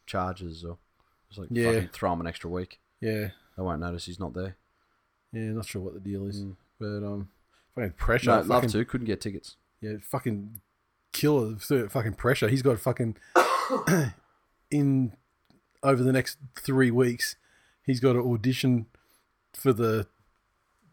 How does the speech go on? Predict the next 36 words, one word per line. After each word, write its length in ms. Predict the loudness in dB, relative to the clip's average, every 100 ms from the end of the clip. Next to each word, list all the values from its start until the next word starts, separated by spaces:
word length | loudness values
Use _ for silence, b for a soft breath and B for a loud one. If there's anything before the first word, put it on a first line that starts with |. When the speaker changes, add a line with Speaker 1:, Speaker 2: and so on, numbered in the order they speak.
| _ _ -6
Speaker 2:
the 120 | -2
orchestra 720 | 2 2 2 -2 2 2 2 -2
at 120 | -6
the 80 | -2
high 220 | 2 2
school 300 | 2 0 0
he's 120 | -2
going 280 | -4 -4 -4
to 280 | -2 -2 -2
Speaker 1:
Mm. 60 |
Speaker 2:
next 340 | -2 -2 -2 -2
year. 240 | 0 0 -2 b b
Speaker 1:
Mm. 200 | -10 -10 _ -2
Speaker 2:
Orchestra 440 | -2 0 -2 0
th-, 180 | 2 0
in, 280 | 0 0 0
you 80 | 0
know, 60 |
in 140 | 0 -2
two 200 | 0 0
weeks' 200 | 0 -4
time 420 | -2 -2 0 -2 -4
Speaker 1:
Mm. 200 | -6 -8 b b b _ _ _ _ _ _ _
Speaker 2:
to 120 | -4
join 380 | 0 4 6 6
them 380 | 6 4 0 -4 _ _ _ _ _ _ _ _ _ 2
as 200 | 4 4
of 100 | 0
term 280 | 0 2 2
four 300 | 4 4 4
this 240 | 2 2
year 200 | 2 2
and 120 | 2
go 200 | 2 4
there 240 | 4 4 2
and 220 | 0 -4